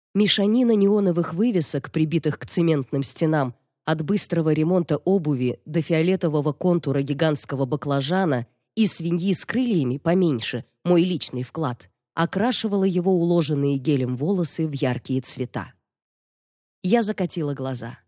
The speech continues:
«Мы увидимся через пять часов». По пятницам я посещала утренние лекции,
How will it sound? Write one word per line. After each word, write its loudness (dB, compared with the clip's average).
«Мы 4
увидимся 0
через -2
пять -2
часов». -4
По -2
пятницам -2
я -2
посещала 0
утренние 0
лекции, -2